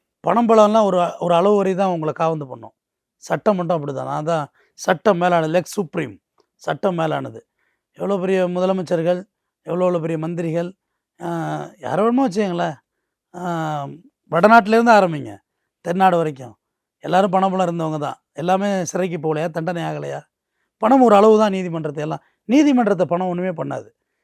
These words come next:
விசாரணை அதிகாரியில அளவுல வேணா நீங்க படத்தை சுத்த விடலாம். விசாரணையை தாமதப்படுத்துறது, உங்களுக்கு ஃபேவரா சார்ஜ் ஷீட் எழுதுறது, இந்த மாதிரி செய்யலாம். நீதிமன்றத்துக்குள்ள ஒன்ஸ் இன்சா-, இன்-, இன் ஆயிட்டு கேஸ்னா அதுக்கு பிறகு பணத்துக்கு வேலையே கிடையாதுங்க.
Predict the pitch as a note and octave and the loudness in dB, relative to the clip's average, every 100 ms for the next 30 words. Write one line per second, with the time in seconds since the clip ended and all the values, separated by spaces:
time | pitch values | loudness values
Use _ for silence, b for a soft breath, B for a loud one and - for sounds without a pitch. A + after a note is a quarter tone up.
0 | _ - - C4 B3 A3+ G3+ A3 A3 G3 | _ -2 8 8 8 4 4 6 6 4
1 | F3 F3 G3+ G3+ F3+ F3+ F#3 E3 C#3 E3 | 2 4 4 4 2 0 -2 -4 -6 -6
2 | E3 - D3 D3+ C3 A2+ - _ _ _ | -8 -14 -8 -6 -6 -10 -18 _ _ _
3 | D#3 F#3+ F#3+ F3 D#3+ E3+ E3+ D#3 D3 C#3 | 2 4 6 4 0 0 0 -4 -6 -8
4 | C3 C#3+ D3+ _ _ _ E3+ F3+ - G3+ | -6 -6 -6 _ _ _ -6 -4 0 6
5 | G#3 G#3 G3+ E3 F#3 D3+ F3+ D#3+ D#3+ D3+ | 8 8 6 4 0 0 -4 -6 -6 -6
6 | E3+ G#3 G3+ G#3 D#3+ D#3 A#2+ - _ _ | -2 0 0 -2 -2 -6 -6 -14 _ _
7 | _ _ C3 G3 B3 B3+ A#3 A3+ G#3+ G#3 | _ _ -8 0 2 4 4 2 4 4
8 | F#3 G#3 - F#3 A3 - F#3+ F3+ G3+ F#3 | 4 0 -4 -4 -2 0 0 0 -8 -4
9 | G#3+ A3 F3 D3+ E3+ C#3+ C3+ D3 - _ | 0 0 0 -4 -4 -6 -10 -12 -14 _
10 | B B - B3+ A3+ C4+ G3+ G3+ G#3+ A3 | B B -6 -4 0 0 2 2 2 0
11 | F3+ F#3 G3+ F#3+ D#3 C3+ A#2 | 2 4 4 0 -4 -8 -12